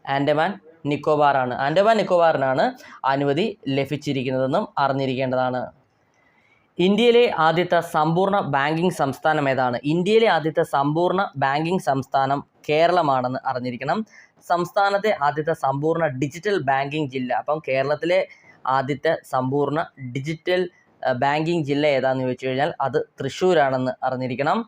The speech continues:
അതുപോലെ തന്നെ സംസ്ഥാനത്തെ അഞ്ചാമത്തെ സമ്പൂർണ്ണ ഡിജിറ്റൽ ബാങ്കിംഗ് ജില്ലയാണ് ആലപ്പുഴ. അപ്പം ഇന്ത്യയിലെ ആദ്യത്തെ സമ്പൂർണ്ണ ബാങ്കിംഗ് സംസ്ഥാനം കേരളമാണ്. സംസ്ഥാനത്തെ ആദ്യ സമ്പൂർണ്ണ ഡി-, ഡിജിറ്റൽ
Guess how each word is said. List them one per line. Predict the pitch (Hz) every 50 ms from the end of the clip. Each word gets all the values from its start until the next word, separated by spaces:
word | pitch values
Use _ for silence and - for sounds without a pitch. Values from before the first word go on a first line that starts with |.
| _ - - - - -
അതുപോലെ | - 208 214 220 214 214
തന്നെ | 214 214 202 -
സംസ്ഥാനത്തെ | 180 156 160 - - 202 190 190 185 185 - - 196 190 -
അഞ്ചാമത്തെ | 147 143 147 160 156 185 190 185 185 185 180 180 190 190 185 -
സമ്പൂർണ്ണ | 143 139 147 147 151 165 165 165 156
ഡിജിറ്റൽ | 139 131 135 139 - 175 165
ബാങ്കിംഗ് | 139 135 135 139 139 143 156 156 139 135
ജില്ലയാണ് | 139 139 135 131 127 123 127 165 202 - -
ആലപ്പുഴ. | 135 131 127 127 - - 131 127 139 131 120 107 - _ _ _ _ _ _ _ _
അപ്പം | 139 160 165 147 131
ഇന്ത്യയിലെ | 131 135 139 170 175 175
ആദ്യത്തെ | 156 151 147 156 147 165 156 -
സമ്പൂർണ്ണ | 131 131 131 143 156 156 170 165 147 131
ബാങ്കിംഗ് | 135 131 139 143 156 160 165 -
സംസ്ഥാനം | 143 135 131 - - 143 139 139 131
കേരളമാണ്. | 123 127 127 131 131 139 143 143 143 147 175 - - - - - - - _ _
സംസ്ഥാനത്തെ | - 160 156 165 160 - 202 190 196 202 196 202 220 - - 139
ആദ്യ | 139 139 151 151 160
സമ്പൂർണ്ണ | - - 131 135 139 143 156 156 170 170 147 131
ഡി-, | 127 135 143 - 143
ഡിജിറ്റൽ | 139 131 147 151 180 175 160